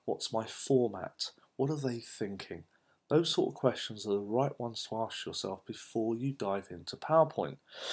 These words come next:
Now, here's the crazy thing. It can actually take you a lot less time to do one engaging, interactive A one board than it can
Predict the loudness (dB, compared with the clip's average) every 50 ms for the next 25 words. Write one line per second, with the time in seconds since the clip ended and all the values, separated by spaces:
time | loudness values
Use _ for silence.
0 | -2 -2 -2 -2 0 4 4 6 6 8 8 8 8 6 6 4 4 4 4 6
1 | 6 6 4 0 -2 -2 -2 -4 -6 -6 _ _ _ _ _ _ _ _ -6 -2
2 | -2 -2 -2 -2 -2 0 2 2 2 0 0 -2 -2 0 -2 -4 -4 -2 -4 -2
3 | 0 0 -2 -4 -2 0 2 2 4 4 4 4 4 4 2 0 -2 -2 -2 -4
4 | -4 -2 2 4 6 6 6 4 2 -4 -12 _ _ _ _ -20 -20 -20 -20 -20
5 | _ _ -8 -6 0 4 4 4 6 8 8 10 10 10 10 6 4 -2 -4 _
6 | _ _ _ _ _ _ _ _ _ -8 -8 -6 -6 -2 4 6 8 10 10 8
7 | 8 4 2 2 2 0 -2 -4 -4 -4 -2 -4 -4 -4 -2 -2 -2 -4 -4 -6
8 | -4 -4 -4 -4 -6 -10 _ -2 0 2 2 0 0 -2 -4 -4 -4 4 8 10
9 | 10 10 8 6 2 -4 -4 -6 -12 -16 _ _ _ _ _ _ _ _ _ _
10 | _ _ _ _ _ 2 2 4 4 4 2 -2 -2 -4 -4 0 2 2 4 4
11 | 2 0 -4